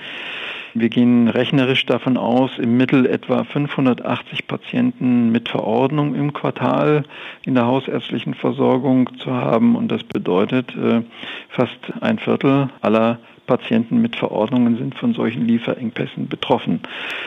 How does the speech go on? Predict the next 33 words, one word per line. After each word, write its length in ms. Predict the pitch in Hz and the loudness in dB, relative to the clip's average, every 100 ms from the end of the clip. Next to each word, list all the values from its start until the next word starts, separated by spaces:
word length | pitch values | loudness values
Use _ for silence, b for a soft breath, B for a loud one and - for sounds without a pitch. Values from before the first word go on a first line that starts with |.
| B | B
Und 220 | B 110 110 | B -2 0
das 160 | 120 - - | -2 -4 -6
löst 540 | 139 117 113 123 123 - | -2 2 4 4 2 2
eben 260 | 120 120 | 4 4
in 120 | 120 | 4
den 340 | 113 110 101 90 | 2 2 -2 -4
Hausarztpraxen 1160 | 95 104 - 127 - - 120 117 - 127 113 117 B B B - | -4 -4 -2 -4 -4 -4 -4 -4 -2 0 0 -4 B B B -6
ungefähr 560 | 123 117 113 - 117 | 0 0 0 0 -2
vier 240 | - 127 120 | 0 -2 0
Stunden 640 | - 127 123 131 147 131 - | 0 2 2 2 -2 -4 -4
Mehraufwand 880 | 139 107 131 127 - 113 123 - - | 0 0 -2 -6 0 2 2 -2 -6
pro 240 | - 120 | -4 0
Woche 440 | 110 - 123 123 107 - | 0 0 0 -2 -6 -4
aus. 320 | 98 101 139 - - B B B B B _ _ _ | 2 2 2 -2 -18 B B B B B _ _ _
In 120 | - 110 | -6 -4
der 100 | 117 | -4
Facharztversorgung 1120 | - - - 120 - - 139 117 117 110 104 | -4 -4 0 0 -2 -4 0 2 4 4 2
sind 180 | 104 | 2
es 120 | 104 - | 0 -2
etwa 240 | 123 - | -6 -6
drei 320 | - 90 92 | -2 0 2
Stunden. 500 | 117 - 123 120 120 117 B B B B | 0 0 0 0 -2 -6 B B B B
Und 380 | 120 110 104 - | 0 2 0 -2
hinzu 300 | 107 104 127 | -4 -2 -2
kommen 340 | 117 147 123 127 | 0 2 4 6
dann 220 | 113 113 | 4 4
nochmal 540 | 113 117 120 117 120 117 | 4 2 2 4 4 0
zwei 300 | - 95 107 | 0 2 2
Stunden 520 | - 117 110 110 107 | 0 0 0 0 -2
für 160 | - | -2
Lieferengpässe 760 | 104 107 - 107 101 104 - - | -4 -4 -4 -2 -2 -4 -6 -6
bei 160 | - - | -2 -2
Impfstoffen 640 | - - - 107 - 117 | -2 -2 -2 -4 0 -2